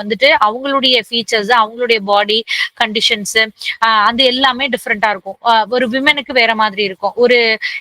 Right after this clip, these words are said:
என்ன சொல்றது, ஒரு தேர்ட் ஜெண்டருக்கு வேற மாதிரி இருக்கும், ஒரு டிஃபரெண்ட்லி ஏபிளுக்கு வேற மாதிரி இருக்கும். அப்ப, அப்ப என்ன பண்ணணும் அப்படின்னாக்கா, அவங்க எல்லாருக்கும் ஒரு ஈக்குவாலிட்டியை கொண்டு வரணும் அப்படின்னாக்க, எல்லாருக்கும் தேவையான, அவங்கவங்க லெவலுக்கு தேவையான அளவுக்கு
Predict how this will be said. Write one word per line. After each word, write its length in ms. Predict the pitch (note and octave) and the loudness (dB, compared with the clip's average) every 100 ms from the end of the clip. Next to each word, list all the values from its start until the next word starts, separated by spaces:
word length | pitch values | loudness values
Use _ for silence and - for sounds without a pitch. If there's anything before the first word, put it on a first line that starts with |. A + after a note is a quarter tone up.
| A#3 | -2
என்ன 100 | B3 B3 | -2 -4
சொல்றது, 320 | A#3 A3 G#3 G#3+ | -4 -2 0 2
ஒரு 120 | A3 A3+ A3 G#3+ - | 4 4 4 2 2
தேர்ட் 200 | C#4+ D4 | 2 4
ஜெண்டருக்கு 440 | C4+ A#3+ A#3 G3+ C#4 B3+ | 0 0 -2 0 0 2
வேற 140 | A3+ A3 | 2 0
மாதிரி 200 | A3 G3+ | 0 -2
இருக்கும், 260 | F#3+ - - A#3 | -6 -8 -4 2
ஒரு 120 | A#3+ A#3+ A#3+ | 4 4 0
டிஃபரெண்ட்லி 380 | C4+ D4 C#4 B3+ | -2 -4 0 0
ஏபிளுக்கு 300 | G#3+ A3 A#3+ A3 | 0 -8 -2 0
வேற 120 | G#3+ G#3 | 2 2
மாதிரி 180 | G3+ F#3+ | 0 0
இருக்கும். 220 | E3+ F#3+ G3+ | -4 0 0
அப்ப, 140 | - F#3+ A3 D4 - - - A#3+ | 4 4 4 2 -10 -8 0 2
அப்ப 100 | C#4 C4 | 2 0
என்ன 120 | D4 | 2
பண்ணணும் 280 | C#4 B3+ B3 | 2 2 0
அப்படின்னாக்கா, 480 | G#3+ A3+ G#3+ G3 D4+ E4 | -2 -2 -2 0 2 2
அவங்க 160 | A#3 A3 | 2 0
எல்லாருக்கும் 380 | A3+ B3+ D4 D#4 | 2 0 -2 -6
ஒரு 80 | B3 C4+ | -2 -2
ஈக்குவாலிட்டியை 500 | C#4 C#4 B3+ A#3 G#3 | 2 2 2 -2 -2
கொண்டு 160 | G#3 A3 G#3+ | -4 0 0
வரணும் 280 | G3+ A3 G3+ | 0 -2 -2
அப்படின்னாக்க, 440 | G3+ G#3 F#3+ - F#4+ - A#3 | -2 -2 -2 0 -2 0 0
எல்லாருக்கும் 500 | A#3+ A3+ - F4 F4 B3 | 0 0 -4 -10 -2 0
தேவையான, 440 | B3 B3+ A#3+ A3+ E4 A#3+ | 2 2 2 2 4 4
அவங்கவங்க 500 | A3+ C4+ C#4+ C#4+ C4+ A#3 | 2 0 -2 2 0 0
லெவலுக்கு 360 | A#3+ C#4+ C4+ G#3+ | 0 -4 -4 -2
தேவையான 340 | A3+ A#3 A#3 A3 | 0 2 2 0
அளவுக்கு 340 | G3+ G#3+ - | -2 -4 -2